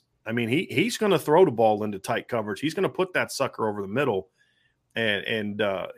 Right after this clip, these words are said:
you know, there's a lot of talent. Like I said, there's a lot of th-, there's a lot of arm talent here,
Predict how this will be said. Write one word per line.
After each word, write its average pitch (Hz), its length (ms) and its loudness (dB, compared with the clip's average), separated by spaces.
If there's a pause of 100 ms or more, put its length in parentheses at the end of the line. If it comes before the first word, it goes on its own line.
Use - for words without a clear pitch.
you - 100 -4
know, 110 80 -8
there's 107 220 -2
a 107 80 -2
lot 107 380 0
of 104 100 0
talent. 98 480 -6
Like - 160 -12
I 98 40 -8
said, 95 220 -8
there's 131 180 2
a 156 40 2
lot 156 260 6
of 131 200 -2
th-, 131 180 -8 (640)
there's 165 140 4
a 190 40 6
lot 190 220 6
of 147 100 -2
arm 160 340 4
talent 165 380 2
here, 202 260 0